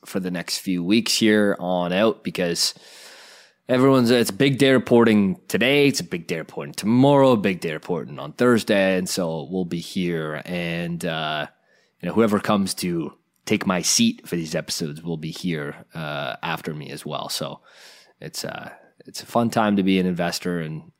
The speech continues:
we've seen so much change in sentiment in the past, like,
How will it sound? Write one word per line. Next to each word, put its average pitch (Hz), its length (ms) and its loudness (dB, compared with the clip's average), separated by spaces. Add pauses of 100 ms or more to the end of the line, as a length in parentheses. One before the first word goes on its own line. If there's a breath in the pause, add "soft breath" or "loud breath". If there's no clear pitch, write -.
we've 95 200 -4
seen 98 600 2 (1600)
so - 580 4
much 127 320 4
change 120 560 4
in 82 120 -2
sentiment 117 800 0
in 95 100 -4
the 98 60 -2
past, 113 600 0
like, 78 300 -6